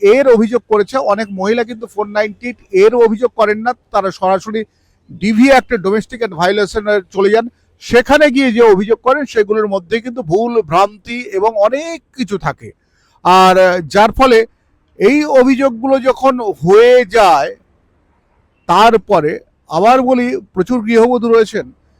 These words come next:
তারা কি করেন, মিথ্যে অভিযোগ সাজিয়ে দেন তার স-, বৃদ্ধ শ্বশুর, বৃদ্ধা শাশুড়ির দিকে, কিংবা বাড়ির অন্যান্য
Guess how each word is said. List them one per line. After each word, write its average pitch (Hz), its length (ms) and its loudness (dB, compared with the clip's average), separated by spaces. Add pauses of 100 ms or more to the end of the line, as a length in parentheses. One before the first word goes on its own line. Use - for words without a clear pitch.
(180)
তারা 226 220 2
কি 269 180 -8
করেন, 196 380 0 (1000)
মিথ্যে 247 500 -4
অভিযোগ 220 560 2
সাজিয়ে 196 540 -2
দেন 180 300 -2 (440)
তার 202 160 4 (140)
স-, - 280 -18
বৃদ্ধ 180 580 0
শ্বশুর, 202 540 -2
বৃদ্ধা 185 540 -4
শাশুড়ির 190 580 -8
দিকে, 175 360 -8 (420)
কিংবা 240 320 0
বাড়ির 196 300 0
অন্যান্য 208 720 -4